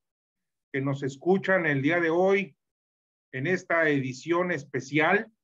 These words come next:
en la cual, eh, vamos a entrevistar al maestro Jorge Salazar, que es un consultor electoral con vastísima experiencia, eh, no solamente en los organismos electorales, sino también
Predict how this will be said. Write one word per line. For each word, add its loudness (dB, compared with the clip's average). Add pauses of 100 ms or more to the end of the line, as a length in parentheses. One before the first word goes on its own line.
(920)
en -2
la 2
cual, 2
eh, 2
vamos -2
a 0
entrevistar 0 (140)
al -4
maestro -2
Jorge -4
Salazar, -2 (760)
que 4
es 2
un 2
consultor 0 (120)
electoral 2 (580)
con -12
vastísima -4
experiencia, -4 (800)
eh, 4 (100)
no 4
solamente 0
en -4
los -6
organismos -6
electorales, 0
sino -8
también -2